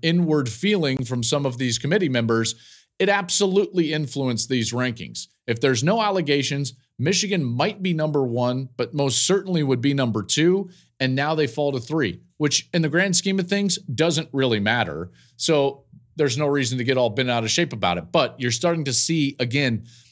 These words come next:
a little of the hypocrisy, and it starts to creep in. The more that you look at this, the more that you look at this, the more that you see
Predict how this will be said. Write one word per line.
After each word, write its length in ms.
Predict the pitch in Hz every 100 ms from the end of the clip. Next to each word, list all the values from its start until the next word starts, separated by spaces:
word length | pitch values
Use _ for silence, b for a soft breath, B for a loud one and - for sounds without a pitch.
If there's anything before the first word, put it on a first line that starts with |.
| B
a 60 | 117
little 360 | 120 175 180 180
of 120 | 151
the 120 | 160
hypocrisy, 720 | 151 151 147 139 110 - 92
and 100 | 85
it 100 | 87
starts 300 | - 131 117
to 100 | -
creep 300 | 117 123 117
in. 220 | 117 92 80
The 80 |
more 220 | 85 107 117
that 120 | 117
you 140 | 113
look 180 | 107 101
at 100 | 92
this, 240 | - - -
the 80 |
more 260 | 95 110 131
that 220 | 156 104
you 120 | 165
look 200 | 180 175
at 120 | 147 -
this, 280 | 123 117
the 100 | -
more 220 | 104 104 123
that 100 | 139
you 140 | 156
see 560 | - - 170 117 107